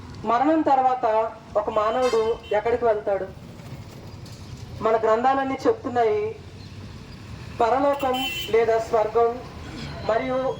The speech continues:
నరకం, ఈ రెండు దారులు మరణం తర్వాత ప్రతి మానవుడు వెళ్ళాలని, ఈ రెండాటిల్లో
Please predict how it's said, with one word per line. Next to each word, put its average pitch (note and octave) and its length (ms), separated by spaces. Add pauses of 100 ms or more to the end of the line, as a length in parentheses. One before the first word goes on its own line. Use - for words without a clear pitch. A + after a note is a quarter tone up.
(140)
నరకం, A3+ 460 (500)
ఈ A#3+ 60
రెండు C4+ 260
దారులు C#4+ 640 (120)
మరణం A#3+ 320
తర్వాత A#3+ 640
ప్రతి G#3+ 260
మానవుడు G#3+ 680 (760)
వెళ్ళాలని, A#3+ 680 (360)
ఈ A#3 100
రెండాటిల్లో A#3 760